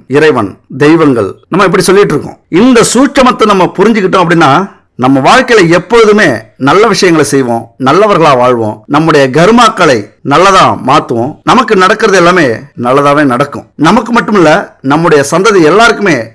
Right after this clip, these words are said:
நல்லதாவே நடக்கும். நாம எப்படியோ அப்படிதான் நம்முடைய சந்ததி. அதனால இயற்கை வேறு, இறைவன் வேறு அல்ல. அறிவியல் வேறு, ஆன்மீகம் வேறு அல்ல.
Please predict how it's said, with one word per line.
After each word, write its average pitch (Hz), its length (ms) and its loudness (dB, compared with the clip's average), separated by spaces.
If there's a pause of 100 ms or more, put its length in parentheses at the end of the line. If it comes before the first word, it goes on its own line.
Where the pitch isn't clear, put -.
(180)
நல்லதாவே 143 480 0
நடக்கும். 107 380 -8 (120)
நாம 240 340 2
எப்படியோ 214 440 2 (320)
அப்படிதான் 165 560 0 (240)
நம்முடைய 147 440 0 (440)
சந்ததி. 123 420 -4 (180)
அதனால 165 280 2 (240)
இயற்கை 220 420 0
வேறு, 165 320 2 (300)
இறைவன் 196 460 2
வேறு 135 260 2
அல்ல. 110 240 0 (480)
அறிவியல் 254 480 2
வேறு, 185 260 4 (300)
ஆன்மீகம் 202 560 0
வேறு 151 220 4
அல்ல. 120 140 0